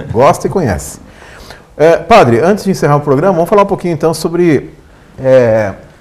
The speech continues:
Speaker 2: essas oportunidades que o senhor teve, né, na sua vida, de estar ao lado de grandes nomes da música, celebrar casamentos, batizados,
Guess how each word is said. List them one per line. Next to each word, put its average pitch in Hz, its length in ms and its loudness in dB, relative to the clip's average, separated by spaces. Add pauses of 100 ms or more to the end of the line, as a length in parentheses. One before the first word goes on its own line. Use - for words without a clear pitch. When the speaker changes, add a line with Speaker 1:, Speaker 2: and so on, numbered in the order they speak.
(140)
Speaker 2:
essas 123 220 -6
oportunidades 147 640 -2
que - 60 -16
o - 60 -18
senhor 135 100 -4
teve, 120 380 -6 (360)
né, 117 200 -8
na 107 120 -8
sua 95 220 -6
vida, 117 380 -6 (440)
de 110 140 -16 (240)
estar - 240 -2
ao 196 80 0
lado 131 240 2
de 107 100 -10
grandes 139 360 -4
nomes 123 180 -8
da 101 100 -6
música, 120 560 -6 (160)
celebrar 101 760 -4 (360)
casamentos, 107 720 -6
batizados, 110 920 -2